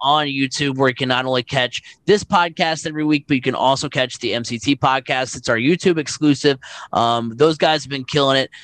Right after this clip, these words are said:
Some of our best videos on the channel, so go ahead and check them out. Um, and then remember that, uh, starting next week, we'll be streaming at twitch dot T V slash Craig Crash. That's where you'll be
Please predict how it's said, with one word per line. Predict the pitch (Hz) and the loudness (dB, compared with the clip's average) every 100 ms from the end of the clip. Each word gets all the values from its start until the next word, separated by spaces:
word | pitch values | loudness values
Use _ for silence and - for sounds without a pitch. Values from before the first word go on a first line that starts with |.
| - | -6
Some | - 139 | 0 0
of | 127 | 2
our | 127 | 0
best | 117 139 135 | 2 0 0
videos | 135 139 135 131 - | -2 2 2 2 0
on | 127 139 | 0 0
the | 131 | 0
channel, | 127 147 127 123 | -2 -2 -2 -2
so | 117 | -4
go | 113 131 139 | 0 4 4
ahead | 135 117 | 2 -4
and | 113 | -4
check | 147 123 - | -2 -2 0
them | 147 139 | -2 0
out. | 139 139 - - - - | 0 -2 -6 -16 -14 0
Um, | 139 143 139 139 139 | 2 4 2 0 -4
and | 147 | -2
then | 143 | -2
remember | 135 147 165 175 160 - _ | 0 0 2 2 0 -4 _
that, | 131 135 110 | 2 2 2
uh, | 151 135 127 | 2 2 0
starting | 120 - 160 160 | -2 0 0 0
next | 156 - | -2 0
week, | 170 165 165 | 2 2 2
we'll | 147 | 0
be | 131 | 0
streaming | 127 - 143 143 143 - | -2 0 0 0 -2 -2
at | 147 - | -4 -4
twitch | - 160 - | -6 -4 -2
dot | 143 - | -2 -2
T | 139 | -4
V | 131 | -4
slash | 123 131 117 - | 0 0 0 0
Craig | 196 196 185 | 0 0 2
Crash. | 190 175 170 - _ _ | 2 2 0 -8 _ _
That's | 135 139 147 | 0 0 0
where | 127 | 2
you'll | 123 | 2
be | 123 | 0